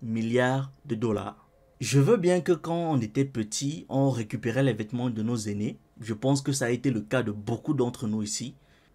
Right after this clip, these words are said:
Mais ça, c'est très grave. Et surtout, importer des vêtements usagés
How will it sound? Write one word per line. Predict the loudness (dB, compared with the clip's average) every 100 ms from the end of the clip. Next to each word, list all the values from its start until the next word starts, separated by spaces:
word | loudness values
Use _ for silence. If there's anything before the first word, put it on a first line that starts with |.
| -4
Mais | 4 6
ça, | 6 4
c'est | 2 -4
très | -2 -4
grave. | -2 -6 -6 -12 -20 _ _ 2
Et | 4
surtout, | 6 4 0 -4 -4 -4
importer | 2 4 6 4 4 2
des | 4
vêtements | 4 2 2 2 2
usagés | -2 -2 -2 -2 -6